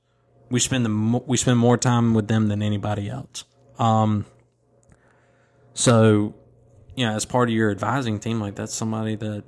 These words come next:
I mean, they should be advising you a lot. And if you have good coaches, like, good travel coaches, good showcase coaches, they should be advising you as well. And then together,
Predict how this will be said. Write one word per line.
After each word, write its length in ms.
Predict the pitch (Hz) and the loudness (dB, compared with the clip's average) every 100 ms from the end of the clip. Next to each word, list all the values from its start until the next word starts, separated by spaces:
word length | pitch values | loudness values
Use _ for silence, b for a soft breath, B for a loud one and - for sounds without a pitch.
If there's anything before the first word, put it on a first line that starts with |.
| - | -14
I 40 | 104 | -12
mean, 240 | 101 98 _ _ _ _ _ _ _ _ _ _ _ _ _ _ | -12 -14 _ _ _ _ _ _ _ _ _ _ _ _ _ _
they 140 | 120 113 | -8 -6
should 180 | 120 | -6
be 180 | 110 110 | -4 -6
advising 460 | 104 107 107 104 107 | -6 -6 -6 -6 -8
you 100 | 104 | -8
a 40 | |
lot. 360 | 104 107 104 104 | -8 -6 -6 -8
And 140 | 104 | -10
if 240 | 107 104 117 | -14 -12 -8
you 100 | 117 | -6
have 280 | 117 113 | -8 -10
good 180 | 117 110 | -12 -12
coaches, 420 | - 113 107 120 | -10 -8 -8 -10
like, 200 | 117 120 | -12 -12
good 180 | 113 113 | -12 -12
travel 320 | - 113 110 | -8 -8 -8
coaches, 320 | 104 107 104 113 | -10 -10 -10 -12
good 180 | 113 | -10
showcase 480 | 101 113 110 113 107 | -10 -8 -8 -10 -12
coaches, 360 | - 113 104 113 | -10 -10 -10 -10
they 80 | 113 | -10
should 160 | - | -8
be 100 | 117 | -6
advising 440 | 113 117 117 110 110 | -6 -6 -6 -6 -8
you 60 | |
as 120 | 110 | -8
well. 280 | 117 127 110 B B B B | -4 -4 -4 B B B B
And 160 | 127 123 | -2 0
then 160 | 120 | 0
together, 800 | - 110 104 135 147 113 113 131 | -2 -4 -2 0 0 0 -2 -6